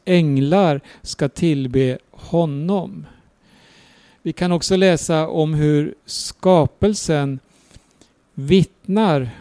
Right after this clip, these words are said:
om Jesus, alltså om honom.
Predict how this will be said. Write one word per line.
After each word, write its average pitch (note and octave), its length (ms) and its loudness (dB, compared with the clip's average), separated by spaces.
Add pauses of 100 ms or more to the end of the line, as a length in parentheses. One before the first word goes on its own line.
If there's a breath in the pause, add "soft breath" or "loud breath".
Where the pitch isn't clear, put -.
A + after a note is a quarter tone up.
(160)
om C3+ 480 0 (360)
Jesus, C#3+ 760 -4
alltså D3 240 -6
om E3+ 520 2
honom. C#3+ 760 -4